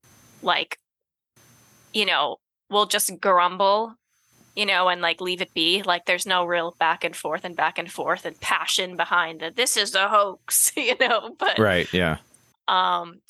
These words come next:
Speaker 1: I actually, it's funny 'cause in person once, I actually had that happen.
Speaker 2: Oh,
Speaker 1: Um,
Speaker 2: really?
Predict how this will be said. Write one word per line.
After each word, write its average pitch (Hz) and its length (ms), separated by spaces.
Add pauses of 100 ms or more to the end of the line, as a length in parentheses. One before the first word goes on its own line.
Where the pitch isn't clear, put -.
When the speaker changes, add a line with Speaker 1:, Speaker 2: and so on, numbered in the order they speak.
(140)
Speaker 1:
I 202 200
actually, 220 440
it's - 180
funny 202 340
'cause - 300
in 226 160
person - 480
once, 156 460 (120)
I 151 120
actually 170 640
had 165 200
that 165 180
happen. 185 480 (540)
Speaker 2:
Oh, 104 220
Speaker 1:
Um, 101 60
Speaker 2:
really? 104 280